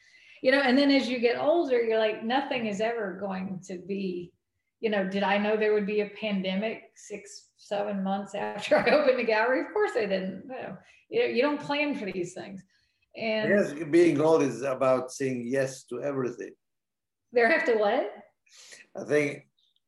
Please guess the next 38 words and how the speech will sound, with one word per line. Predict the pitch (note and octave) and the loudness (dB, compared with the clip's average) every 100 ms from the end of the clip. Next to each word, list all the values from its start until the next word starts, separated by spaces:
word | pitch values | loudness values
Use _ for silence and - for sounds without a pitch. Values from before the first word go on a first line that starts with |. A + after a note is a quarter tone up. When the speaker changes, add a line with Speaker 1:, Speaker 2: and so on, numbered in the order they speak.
| _ - | _ -4
Speaker 2:
I | C#3 | 0
think | E3 F3 | 2 2
that | D3+ C#3 B2+ | 4 4 6
being | D#3 C#3+ C#3 B2+ | 6 6 4 0
older | C3+ C3+ B2 B2+ B2 A#2 G#2 C3+ A#2+ A2 A2+ G#2+ | 2 4 4 4 0 -6 0 4 4 4 0 -2
Speaker 1:
<laughs> | - - - - - - - | 2 2 -2 -12 -20 -20 -4
Speaker 2:
is | D3+ D#4 | 0 2
about, | D#3+ C#3 C3+ D#3+ - - _ _ - - - | 0 0 2 2 -2 -8 _ _ -20 -12 -4
is | F3+ | 0
about | D3 D3+ D#3 D#3 | 2 4 2 2
saying | - D#3+ D3 C3+ | 0 2 2 2
yes | C3 D3+ C#3+ - - | 2 2 0 -6 -8
to | A#2+ | -2
everything. | B2+ C#3 B2+ A2 G#2+ F#2 - _ - | 0 0 -2 -6 -8 -12 -16 _ -10
Speaker 1:
It's, | - - E4+ - D4 | -4 2 2 2 0
um, | - E4 - - | 0 -2 -8 -12
yeah, | E4 F4+ C5 A4+ C4 - | 0 2 4 4 4 4
<laughs> | G#4 | 2
it's, | G4+ F#4 | 2 0
it's | - D4+ - | 0 -2 0
sometimes | D4+ D4+ C#4+ C4+ A#3 - | 0 0 -2 -4 -4 0
to | |
your | B3 A#3+ A#3+ | 2 2 0
own, | G#3+ F#3 - - - | -4 -8 -16 -20 -16
to | B3+ | -4
your | A#3 A#3+ | 0 0
own | A3+ | 0
detriment. | A3 C4+ C4 G#3+ G3 | 0 0 -2 -6 -4
But | A3 B3+ | -4 0
yeah, | D4+ D4+ | 2 2
yeah, | G4+ G#4 C#4+ | 2 2 2
I | B3+ | 0
think | C#4 D#4 D#4+ | -2 -4 -6
it's | C#4 - | -8 -6
just | A#3+ A#3+ - | -6 -6 -8
kind | A#3 A#3+ | -8 -8
of | A3 | -8
like | A3 G#3+ G#3 | -6 -6 -8